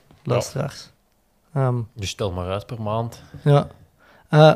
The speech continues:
Speaker 2: maar dus, mensen die geïnteresseerd
Speaker 1: Ja.
Speaker 2: zijn, altijd welkom. Eh,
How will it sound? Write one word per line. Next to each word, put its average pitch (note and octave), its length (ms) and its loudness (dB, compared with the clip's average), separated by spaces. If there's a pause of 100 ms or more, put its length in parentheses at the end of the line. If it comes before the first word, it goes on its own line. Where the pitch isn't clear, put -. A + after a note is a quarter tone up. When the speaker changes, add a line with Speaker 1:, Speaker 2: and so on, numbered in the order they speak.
Speaker 2:
maar D#3+ 140 6
dus, F#3 220 4
mensen E3 300 4
die D#3+ 100 2
geïnteresseerd C#3+ 460 0
Speaker 1:
Ja. - 80 -16
Speaker 2:
zijn, D3+ 340 2 (260)
altijd - 340 -4
welkom. C#3+ 440 -2 (600)
Eh, C3 260 0